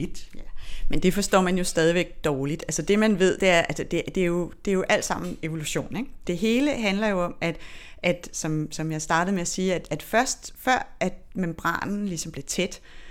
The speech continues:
Speaker 2: der var der ikke noget stort behov for at have en, en proteinmaskine,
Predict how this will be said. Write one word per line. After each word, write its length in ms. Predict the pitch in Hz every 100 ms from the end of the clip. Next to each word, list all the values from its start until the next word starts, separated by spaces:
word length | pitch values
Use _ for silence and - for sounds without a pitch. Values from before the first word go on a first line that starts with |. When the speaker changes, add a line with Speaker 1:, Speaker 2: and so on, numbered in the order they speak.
| - - - -
Speaker 2:
der 60 |
var 100 | 202
der 60 | 208
ikke 140 | 196 -
noget 140 | 180
stort 300 | - 233 -
behov 380 | - 202 180 185
for 160 | -
at 100 | 185
have 300 | 180 190 -
en, 220 | - 180 160 - - - -
en 240 | 160 156
proteinmaskine, 1040 | - - - 214 - 202 - 196 180 185